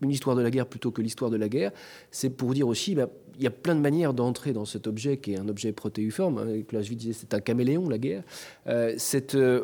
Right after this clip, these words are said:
si on, on a choisi ça, c'est par précaution aussi, sans doute, voilà, une histoire de la guerre, mais parce qu'on aurait pu faire d'autres modèles de, d'autres choix narratifs, raconter c-, ces deux siècles de guerre autrement que nous l'avons fait. Voilà, nous, donc c'est un, un choix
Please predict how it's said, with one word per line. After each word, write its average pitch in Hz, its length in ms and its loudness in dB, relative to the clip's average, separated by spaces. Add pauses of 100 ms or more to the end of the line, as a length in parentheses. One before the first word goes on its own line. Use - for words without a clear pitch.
(120)
si 170 260 2
on, 170 180 4
on 160 60 6
a 139 60 8
choisi 131 280 4
ça, 208 140 4
c'est - 160 -6
par 101 140 -2
précaution 139 500 -2
aussi, 185 240 -2
sans 139 100 -6
doute, 143 200 -6
voilà, 135 340 -2
une 156 140 0
histoire 151 340 0
de 127 80 2
la 120 120 2
guerre, 143 260 0 (360)
mais 143 80 0
parce 165 160 2
qu'on 175 120 2
aurait 165 120 6
pu 170 140 0
faire 165 180 2
d'autres 180 320 0
modèles 156 340 4
de, 135 240 0 (300)
d'autres 160 320 0
choix 185 240 2
narratifs, 151 580 0
raconter 127 520 0
c-, - 160 -10 (240)
ces - 160 -4
deux 123 100 0
siècles 123 340 0
de 107 100 -2
guerre 139 160 -4 (360)
autrement 135 560 0
que 127 80 -2
nous 123 120 2
l'avons 113 220 0
fait. 98 260 -12
Voilà, - 120 -6
nous, 110 200 -4
donc 123 120 0
c'est 143 180 2
un, 120 140 0
un 123 140 2
choix 131 400 2